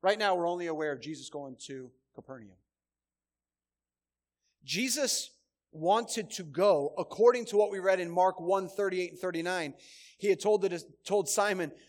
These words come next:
"We're gonna go to the towns and the villages because I've been called, I've been sent here to minister and to preach the gospel to them."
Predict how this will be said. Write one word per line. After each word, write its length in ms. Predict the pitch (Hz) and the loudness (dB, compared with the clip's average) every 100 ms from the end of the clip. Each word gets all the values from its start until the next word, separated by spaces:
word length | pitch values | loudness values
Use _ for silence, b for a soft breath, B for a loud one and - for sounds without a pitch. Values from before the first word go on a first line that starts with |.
| b _ | b _
"We're 200 | 156 220 | 4 4
gonna 180 | 233 214 | 4 0
go 260 | 165 202 | 2 2
to 160 | 196 - | 2 -2
the 100 | 180 | -6
towns 800 | - 196 196 190 175 139 - - _ _ _ _ _ | -2 -2 -2 -4 -6 -6 -6 -8 _ _ _ _ _
and 120 | 165 | -6
the 60 | 156 | -2
villages 840 | 151 202 190 151 185 180 151 - - _ _ _ _ _ _ _ | 2 4 4 2 0 0 -4 -8 -10 _ _ _ _ _ _ _
because 260 | 180 180 175 | -2 0 2
I've 140 | 175 | 2
been 120 | 175 | 0
called, 280 | 151 190 202 | -2 4 4
I've 80 | 185 | 4
been 120 | 175 | -2
sent 260 | 160 214 208 | -2 -2 0
here 140 | 190 | 0
to 160 | 185 - | -2 -6
minister 520 | 165 190 202 - 208 | -4 -4 -2 -4 -2
and 100 | 196 | -4
to 80 | 170 | -6
preach 300 | 147 208 196 | -10 -10 -8
the 80 | 185 | -2
gospel 300 | 170 170 165 | -2 -2 -4
to 120 | 165 | -6
them." 200 | 170 170 | -4 -4